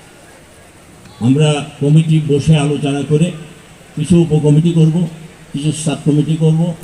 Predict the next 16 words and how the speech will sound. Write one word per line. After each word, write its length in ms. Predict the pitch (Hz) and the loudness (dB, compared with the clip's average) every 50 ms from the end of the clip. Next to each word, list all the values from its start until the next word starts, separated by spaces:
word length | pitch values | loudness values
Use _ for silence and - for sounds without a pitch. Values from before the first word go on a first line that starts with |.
| - - - - - - - - - | -20 -20 -20 -20 -20 -20 -20 -20 -4
বিষয়ভিত্তিক 760 | 101 139 143 - 165 175 185 170 160 170 165 - - 170 160 151 | -2 0 2 2 4 4 4 6 4 4 2 0 -2 -6 -6 -6
কিছু 240 | 143 - 165 160 - - - - - - - - - - - - - - - - - - | -8 -6 -4 -4 -4 -6 -10 -16 -20 -20 -20 -20 -20 -20 -20 -20 -20 -20 -20 -20 -8 -4
টাস্ক 300 | 151 151 160 165 160 156 - | 0 0 2 0 0 -6 -2
ফোর্স 240 | - 165 190 180 156 - 160 | 0 2 2 2 2 2 0
করব। 340 | 196 196 180 185 208 208 - - - - - - - - - - - _ - | 0 0 0 -2 -4 -6 -6 -12 -20 -20 -20 -20 -20 -20 -20 -20 -20 _ -4
সেইগুলো 500 | - 185 196 190 170 160 165 190 208 214 208 - | -2 0 0 0 0 2 4 4 4 2 0 0
করে 360 | 170 175 196 208 233 262 269 - - - - - - - - - | 2 4 4 6 4 4 2 -2 -8 -16 -20 -20 -20 -20 -16 -12
আমরা 360 | 123 143 151 156 156 165 165 - - - - - - - - - - - - | -6 -2 0 0 0 0 -2 -4 -10 -14 -18 -20 -20 -20 -20 -20 -20 -10 0
পরবর্তী 560 | - 170 175 180 175 175 160 - - 170 156 - - - - - - | 2 4 4 4 4 2 0 2 0 0 0 0 -4 -12 -10 -2 2
ঘোষণা 360 | 147 160 160 170 196 202 202 | 4 4 6 4 4 4 4
দিয়ে 280 | 185 156 135 123 110 90 - - - - - - - | 4 2 2 0 -2 -4 -6 -14 -20 -20 -20 -20 -10
আমরা 260 | - 135 143 151 156 147 | -6 -2 -2 0 0 0
আপনাদের 380 | 143 - - 139 135 131 135 | -2 -2 -4 -4 -4 -4 -4
সাথে 320 | - - 135 - 127 120 110 - - - - - - - - 113 | -4 -4 -4 -4 -4 -4 -6 -6 -12 -18 -20 -20 -20 -12 -4 -4
যোগাযোগ 420 | 143 139 135 135 131 127 135 120 - | -2 0 0 0 0 0 -2 -4 -2
করে 240 | 131 127 143 185 220 | -2 0 0 0 -2